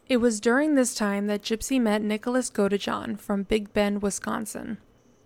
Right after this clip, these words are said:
Before we move any further, let's learn more about Nicholas. Nicholas Paul Godejohn was born on May twentieth, nineteen eighty-nine, making him a Taurus. There is not much information about Nicholas's childhood out there,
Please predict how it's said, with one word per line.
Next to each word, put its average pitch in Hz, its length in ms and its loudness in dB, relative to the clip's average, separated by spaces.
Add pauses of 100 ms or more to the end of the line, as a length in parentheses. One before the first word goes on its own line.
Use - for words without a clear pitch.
(140)
Before 233 360 -4
we 277 140 0
move 277 260 0
any 226 260 -2
further, 208 680 -4
let's 214 300 -8
learn 254 200 -4
more 208 300 -2
about 214 280 -6
Nicholas. - 800 -12 (640)
Nicholas 302 520 -2
Paul 220 360 -4
Godejohn 202 680 -4
was 202 160 -6
born 214 320 -4
on 208 180 -2
May 202 220 -4
twentieth, 196 720 -6
nineteen 208 580 -4
eighty-nine, 202 840 -6
making 208 360 -4
him 214 220 -4
a 208 80 -6
Taurus. - 720 -10 (760)
There 240 160 2
is 240 120 0
not 247 280 0
much 233 280 -2
information 208 640 -4
about 202 240 -4
Nicholas's 226 560 -6
childhood 196 540 -4
out 196 240 -4
there, - 340 -8